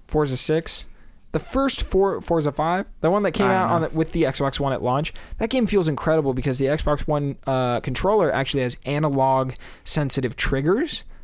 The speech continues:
Speaker 1: which is actually a detriment to first-person shooters. I learned that quickly. Um, but the analog triggers, they are sensitive to how much pressure you give them,
Speaker 2: Yeah.
Speaker 1: just like the gas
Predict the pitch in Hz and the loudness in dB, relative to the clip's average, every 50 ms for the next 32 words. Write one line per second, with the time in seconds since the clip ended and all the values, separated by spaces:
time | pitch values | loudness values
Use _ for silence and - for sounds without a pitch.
0 | - - - 190 - 110 - - 98 98 - - 104 104 101 98 98 - 107 98 | -12 -10 -8 -6 -6 -4 -4 -4 -2 -2 -2 -4 -2 -2 -4 -4 -4 -4 -4 -4
1 | - - 131 147 165 180 - - - - 120 104 - - - 107 - - - - | -4 -2 -2 0 -2 -2 -4 -6 -6 -4 -4 -4 -4 -4 -4 -6 -4 -6 -6 -6
2 | - 120 120 - - 131 135 160 170 175 - 110 113 117 120 117 113 110 110 107 | -6 -6 -4 -4 -2 0 2 2 2 0 0 -2 -2 -2 -2 -2 -2 -2 -4 -4
3 | - - 127 131 - 170 196 185 - - - - - - - 131 139 139 135 131 | -4 -4 -4 -2 -2 -2 -2 -4 -6 -10 -16 -16 -14 -6 0 2 2 4 4 4
4 | 123 120 120 117 120 - - - - - - - - - - - - - - - | 2 2 0 -2 -6 -8 -12 -20 -20 -20 -20 -20 -18 -16 -16 -14 -14 -14 -14 -14
5 | - - - - 139 151 147 - - - 160 190 220 220 208 175 160 - - 202 | -12 -10 -6 -2 0 0 2 0 0 2 2 2 4 4 2 2 0 0 0 2
6 | 190 190 175 151 - - 139 147 165 170 - - 160 165 156 147 139 135 - - | 2 2 2 0 0 0 0 2 2 2 4 4 4 4 4 4 2 2 0 0
7 | - - - 170 185 196 - - 185 170 156 135 - - - 156 143 - 143 143 | 0 2 2 2 2 2 2 2 2 2 0 0 -2 -2 0 0 0 0 0 0
8 | 139 135 - - - - - 135 - - - 131 120 113 107 110 104 98 - - | 0 -2 -2 -2 -2 0 0 0 0 -2 0 0 -2 -2 -2 -2 -4 -4 -4 -4
9 | 82 92 120 - - - 151 147 139 117 139 139 - - 139 127 123 - 139 120 | -4 -4 -4 -4 -2 0 2 2 2 2 2 2 2 2 0 0 0 -2 -4 -4
10 | 117 120 113 120 120 123 - - - | -2 -2 -2 0 0 0 0 0 0